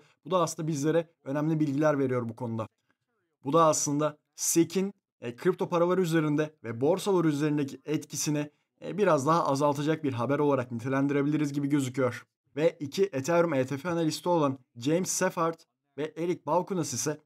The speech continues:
Ethereum E T F'sinin kabulüyle ilgili olan tahminlerini revize etti. Şu anda Ethereum E T F'sinin kabulünü yüzde yetmiş beş oranında veriyorlar. Bu gerçekten bizler için inanılmaz iyi bir haber eğer kabul olursa. Şimdi sizlerle Ethereum E T F'si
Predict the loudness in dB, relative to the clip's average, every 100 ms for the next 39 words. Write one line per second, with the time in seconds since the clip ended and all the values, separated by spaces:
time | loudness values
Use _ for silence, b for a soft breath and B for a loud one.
0 | -16 -4 0 2 0 0 -2 0 -2 0
1 | -2 2 2 4 2 2 0 2 0 -2
2 | _ _ 0 2 4 2 2 0 -4 -6
3 | -4 -2 0 0 0 -4 -10 b b -2
4 | 4 4 4 0 -2 0 2 2 0 -2
5 | -4 -4 -4 -4 -2 0 0 -2 -4 _
6 | -10 -6 0 0 0 -8 -2 2 2 2
7 | 2 2 2 2 2 0 B B -4 0
8 | 0 0 -2 -2 0 0 0 -4 -4 -4
9 | -2 0 0 -2 -4 0 0 2 0 -2
10 | -4 -4 -2 -2 -2 -2 -2 -2 -4 -6
11 | _ _ _ -8 -2 0 0 2 2 4
12 | 2 0 _ -8 2 2 4 0 0 -4
13 | -6